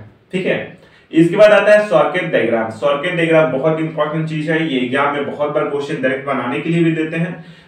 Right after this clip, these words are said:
चाहे आपको पूरा डेफिनेशन अगर डिफाइन करने के लिए देंगे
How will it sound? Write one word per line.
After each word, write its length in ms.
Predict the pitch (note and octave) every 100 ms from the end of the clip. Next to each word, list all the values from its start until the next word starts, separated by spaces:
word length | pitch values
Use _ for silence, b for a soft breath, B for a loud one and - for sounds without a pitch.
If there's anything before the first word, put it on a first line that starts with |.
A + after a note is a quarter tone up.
| B
चाहे 200 | D3 E3
आपको 340 | E3+ E3 F3 E3+
पूरा 200 | D#3 D#3+
डेफिनेशन 540 | D#3 D3 D3 D3 E3+
अगर 220 | E3+ D#3+ D#3
डिफाइन 400 | D3 C#3+ D#3+ E3+
करने 280 | E3 D#3+ D#3+
के 60 |
लिए 100 | D#3
देंगे 280 | C#3+ C#3+ D3